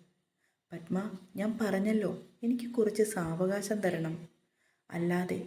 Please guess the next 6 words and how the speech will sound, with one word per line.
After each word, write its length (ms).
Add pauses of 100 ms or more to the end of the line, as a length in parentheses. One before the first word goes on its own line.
(160)
തന്നെ 420
ഇഷ്ടപ്പെടാഞ്ഞിട്ടൊന്നുമല്ല. 1300 (1000)
എനിക്കിഷ്ടമാണ് 840
ഇയാളെ." 360 (960)
അവൻ 240 (100)
പറഞ്ഞതും 460